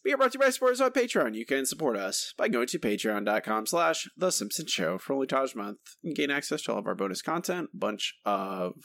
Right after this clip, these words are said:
back matter, a bunch of bonus m-, episodes, a bunch of new episode reviews for Simpsons episodes, for King of the Hill,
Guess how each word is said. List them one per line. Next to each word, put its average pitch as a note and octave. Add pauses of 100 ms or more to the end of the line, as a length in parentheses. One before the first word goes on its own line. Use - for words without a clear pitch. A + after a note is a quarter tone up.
(160)
back G2 (500)
matter, A2
a G#2+
bunch G2
of -
bonus D#3
m-, D3+ (340)
episodes, D3
a G2+
bunch G2
of G2+
new A#2+
episode A#2
reviews G#2
for -
Simpsons D3
episodes, -
for -
King C#3+
of B2
the G2
Hill, G2